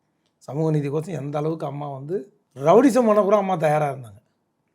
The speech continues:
அவங்க அப்படிலாம் பண்ணி தான் இந்த சமூக நீதி அறுபத்தொம்பது சதவீதத்தை அம்மா வந்து தமிழகத்துல இன்னைக்கு நிழலாட்டி கொடுத்தாங்கன்னா அது மிகையில. அப்படிப்பட்ட அம்மாவை பத்தியும், அம்மாவின் குருநாதரான புரட்சித் தலைவரை பத்தியும் பேசுவதற்கு அண்ணன் திருமாவளவனுக்கு என்ன அருகதை இருக்குது?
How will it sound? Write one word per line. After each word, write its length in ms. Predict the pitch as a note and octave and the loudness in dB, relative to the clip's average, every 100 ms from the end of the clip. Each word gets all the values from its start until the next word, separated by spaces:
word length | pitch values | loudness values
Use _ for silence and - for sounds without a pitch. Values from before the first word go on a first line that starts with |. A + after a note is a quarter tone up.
| _ _ _ _ | _ _ _ _
அவங்க 240 | C#3+ D#3+ D3 | -12 -8 -6
அப்படிலாம் 460 | C3+ D#3+ F3 G#3+ | -4 0 4 4
பண்ணி 220 | F3 F#3+ | 2 0
தான் 120 | F#3+ G#3 | 2 2
இந்த 120 | F3 | 2
சமூக 260 | D#3 E3+ | -4 -4
நீதி 200 | D#3+ D3 | -4 -4
அறுபத்தொம்பது 460 | C#3+ D#3 D3+ C#3 C3 | -4 -6 -10 -12 -14
சதவீதத்தை 600 | C3+ D3 C#3 C3 C3 D4+ - _ _ _ | -18 -18 -18 -20 -16 -16 -18 _ _ _
அம்மா 340 | - D3+ D#3 C#3 | -8 -2 -2 -2
வந்து 260 | D#3 D#3 | -6 -8
தமிழகத்துல 320 | C3+ C#3+ C3+ | -8 -10 -10
இன்னைக்கு 300 | C#3 B2+ A#2+ | -12 -14 -16
நிழலாட்டி 380 | C3+ D3 C#3 B2 A#2+ | -14 -12 -14 -16 -20
கொடுத்தாங்கன்னா 380 | A#2+ A#2 A2 | -18 -18 -18
அது 200 | - F#2+ | -18 -16
மிகையில. 300 | G#2 - - - _ - - | -16 -18 -20 -20 _ -20 -14
அப்படிப்பட்ட 540 | A2 D3 F#3+ F#3 F#3 | -10 0 2 2 -2
அம்மாவை 400 | D3 D3+ F#3 F3+ | -2 -2 -2 -2
பத்தியும், 460 | D#3 D3 C3+ D#3 - _ _ _ _ _ | 0 -4 -4 -6 -8 _ _ _ _ _
அம்மாவின் 600 | - D3+ F3+ G3 F#3+ E3+ D3+ | -10 -4 2 4 4 2 0
குருநாதரான 720 | F#3 F#3 E3 D#3 D3 C#3+ C3+ | 2 2 2 2 2 0 0
புரட்சித் 280 | E3+ E3 E3+ | -4 -4 -2
தலைவரை 420 | D#3+ C#3+ B2+ A#2+ | -2 -2 -4 -8
பத்தியும் 200 | D3 D3 | -8 -8
பேசுவதற்கு 720 | D3 C#3+ C#3 B2+ A#2+ G3 G3+ | -6 -6 -8 -10 -10 -10 -10
அண்ணன் 280 | C3 C#3+ C3 E3 | -10 -10 -10 -10
திருமாவளவனுக்கு 580 | D3+ C#3 C#3 B2 B2+ D#3 | -10 -8 -10 -14 -16 -16
என்ன 260 | A#2+ D3+ | -16 -12
அருகதை 340 | C3+ C3+ A#2 | -12 -12 -20
இருக்குது? 120 | _ | _